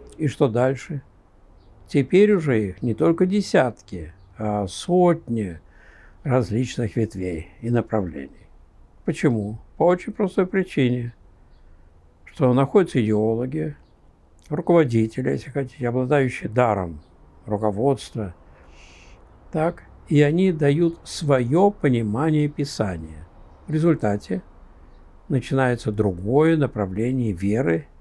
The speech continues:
и жизни. В этом отношении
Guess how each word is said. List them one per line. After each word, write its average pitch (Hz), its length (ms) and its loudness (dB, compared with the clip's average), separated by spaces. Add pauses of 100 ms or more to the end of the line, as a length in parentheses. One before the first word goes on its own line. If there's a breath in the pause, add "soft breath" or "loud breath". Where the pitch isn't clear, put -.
(100)
и 143 340 0 (200)
жизни. 73 580 -6 (2000 soft breath)
В - 40 2
этом 156 200 2
отношении 147 720 2